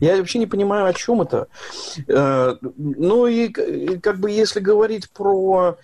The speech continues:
э, бойкот или выборы, э, абсолютное непонимание, э, как бы вот этого политического, м, политической как бы стру-, структуры бойкота у, в Беларуси, к сожалению, даже у политиков.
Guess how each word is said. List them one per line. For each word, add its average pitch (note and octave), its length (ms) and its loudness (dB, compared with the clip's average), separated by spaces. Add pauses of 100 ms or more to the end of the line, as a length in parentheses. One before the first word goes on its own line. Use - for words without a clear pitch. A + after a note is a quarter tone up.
(240)
э, C#3+ 720 0
бойкот F3+ 600 0
или F#3+ 120 0
выборы, G3 560 -2 (640)
э, D3 300 2 (680)
абсолютное G3+ 560 0
непонимание, E3+ 1160 0
э, B2 800 0 (100)
как C#3+ 160 0
бы C3+ 80 -4
вот C#3+ 140 -4
этого D#3 220 0
политического, C3 1080 0
м, A#2+ 680 0
политической C3 680 -4
как B2 160 -6
бы B2+ 60 -6
стру-, - 280 -10
структуры D3+ 500 0
бойкота C3+ 880 -2
у, A2+ 500 2
в - 80 -6
Беларуси, B2 440 0
к G2+ 60 -8
сожалению, C#3 640 0
даже D#3 240 2
у E3+ 60 2
политиков. D#3+ 600 -4